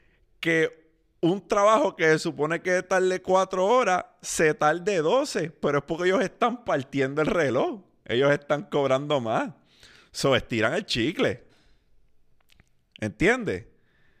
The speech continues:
Saludo a todos los supervisores del correo, los quiero. Eh, es, es, es normal que un empleado cuando está cobrando más, estire más el chicle, rinda más el trabajo.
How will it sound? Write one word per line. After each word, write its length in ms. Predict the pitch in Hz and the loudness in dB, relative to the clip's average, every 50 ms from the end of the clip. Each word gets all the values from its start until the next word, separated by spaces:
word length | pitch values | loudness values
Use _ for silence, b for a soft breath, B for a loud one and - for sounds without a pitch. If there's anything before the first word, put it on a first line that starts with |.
| _ _ _ _ _ _ _ _ _ _ _ _ _ _ _ | _ _ _ _ _ _ _ _ _ _ _ _ _ _ _
Saludo 380 | - - 123 123 131 143 143 | -4 -2 -2 0 2 2 2
a 80 | 127 110 | 0 0
todos 160 | 117 113 113 | 0 -2 -2
los 100 | 123 127 | -2 -2
supervisores 520 | 127 139 123 123 117 113 - 135 120 123 | -4 -4 -6 -4 -6 -4 -6 -6 -6 -6
del 160 | 113 113 107 - | -6 -6 -8 -4
correo, 280 | - 104 107 120 117 | -4 -4 -2 0 0
los 120 | 101 92 - | 0 -2 -2
quiero. 320 | - 117 95 85 - B B B B B B B 135 B - | -2 -4 -4 -4 -4 B B B B B B B -20 B -4
Eh, 680 | 120 123 120 120 120 117 117 120 - - _ _ _ _ _ _ - | 0 2 4 4 4 4 2 0 -2 -8 _ _ _ _ _ _ -4
es, 400 | - 135 156 160 - - - 110 - | 0 0 0 0 -2 -4 -8 -8 -4
es, 500 | 127 127 143 156 151 - - - - 117 - | 0 0 0 2 0 -2 -6 -8 -10 -10 -4
es 520 | 127 135 139 127 117 - - - - - _ - | -2 0 0 0 -2 -4 -8 -12 -14 -16 _ -6
normal 920 | 156 160 165 165 151 147 139 139 143 165 214 202 151 123 127 165 190 - _ _ _ _ _ _ - - | -2 0 0 0 0 0 -4 -4 -4 -2 -2 0 0 -2 -2 -4 -6 -12 _ _ _ _ _ _ -16 -6
que 420 | - 135 123 123 123 - - - - | -4 -2 0 0 -2 -4 -6 -6 -4
un 180 | 135 123 127 | -4 -2 0
empleado 480 | 131 135 135 - 147 147 151 190 214 185 | -2 -4 -4 -2 -2 0 0 0 0 0
cuando 220 | 156 147 131 117 | -2 -2 -2 -2
está 260 | 107 - - 117 110 - | -4 -2 -2 -2 -2 0
cobrando 480 | 120 117 113 113 113 117 117 135 143 | 0 0 2 2 0 0 -2 -4 -2
más, 560 | 139 131 113 120 180 - - - - - - _ _ - - _ _ _ _ _ _ _ _ _ _ _ _ _ - | 0 0 -2 -2 -2 -6 -10 -16 -16 -18 -20 _ _ -20 -20 _ _ _ _ _ _ _ _ _ _ _ _ _ -4
estire 480 | - 123 117 - - - 123 107 110 113 | -2 0 0 -2 -4 -6 -6 -2 -2 -2
más 160 | 113 117 117 | -2 -2 -2
el 120 | 123 104 - | -4 -4 -4
chicle, 500 | - 117 113 160 180 - 143 98 110 104 | -4 -2 -2 -4 -2 -2 -4 -4 -2 -2
rinda 540 | 110 110 120 127 131 139 156 147 143 123 | -2 0 0 0 0 -2 -2 -2 -2 -2
más 180 | 113 117 131 135 | 0 -2 -2 -2
el 200 | 143 139 135 - | -2 -2 -4 -4
trabajo. 680 | - 120 113 104 101 101 107 139 190 247 226 147 110 | -2 0 0 0 0 2 0 0 0 -2 -6 -8 -10